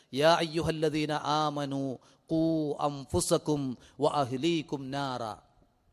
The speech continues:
വഖൂദുഹ അന്നാസു വൽ ഹിജാറ." മനുഷ്യരും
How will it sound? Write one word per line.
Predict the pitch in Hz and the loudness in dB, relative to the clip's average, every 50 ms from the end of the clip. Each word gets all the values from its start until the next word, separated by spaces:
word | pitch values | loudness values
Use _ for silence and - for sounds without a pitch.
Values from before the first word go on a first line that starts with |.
| _ _ _ _ _ - _ _ - | _ _ _ _ _ -20 _ _ -2
വഖൂദുഹ | 135 147 - - 208 202 185 190 165 170 | 0 0 2 6 6 8 8 8 6 6
അന്നാസു | 190 190 175 175 185 185 180 - - | 4 4 4 4 4 4 4 4 2
വൽ | 170 170 165 160 | 2 2 2 2
ഹിജാറ." | - 165 170 151 175 202 208 196 175 170 156 135 117 - - - - - _ _ _ _ _ _ _ _ _ _ _ _ _ _ _ _ _ _ _ _ _ _ _ _ _ _ _ _ - | 0 -2 0 4 8 8 10 10 8 6 4 0 -2 -6 -14 -20 -20 -20 _ _ _ _ _ _ _ _ _ _ _ _ _ _ _ _ _ _ _ _ _ _ _ _ _ _ _ _ -6
മനുഷ്യരും | 131 151 185 220 - - - 220 214 202 208 202 190 175 143 | -2 0 2 2 2 4 6 6 6 6 6 4 2 -4 -6